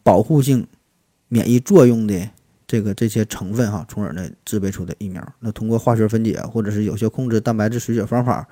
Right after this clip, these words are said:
呃，使天然蛋白质分离，然后提取细菌或者病毒当中特殊的蛋白质的结构啊，筛选出具有免疫活性的片段制成疫苗啊。比如说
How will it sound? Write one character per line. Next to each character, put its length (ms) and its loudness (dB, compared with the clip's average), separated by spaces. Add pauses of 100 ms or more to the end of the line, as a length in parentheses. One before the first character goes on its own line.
(320)
呃， 140 -2
使 180 -2
天 160 2
然 100 2
蛋 160 0
白 140 0
质 220 -2 (120)
分 280 2
离， 280 0
然 140 -10
后 80 -6
提 140 -6
取 120 -2
细 220 -2
菌 180 -4
或 120 -4
者 100 -4
病 160 -4
毒 100 -4
当 180 -2
中 100 -8
特 200 -2
殊 140 -4
的 100 -4
蛋 160 -4
白 80 -4
质 120 -4
的 120 -6
结 200 -6
构 280 -4
啊， 80 -16
筛 220 0
选 160 2
出 140 -4
具 140 -2
有 220 -2 (340)
免 180 0
疫 80 4
活 180 0
性 180 0
的 100 -2
片 200 2
段 220 2
制 120 -4
成 220 -8
疫 120 -8
苗 220 -14 (380)
啊。 120 -8
比 120 -2
如 160 6
说 300 0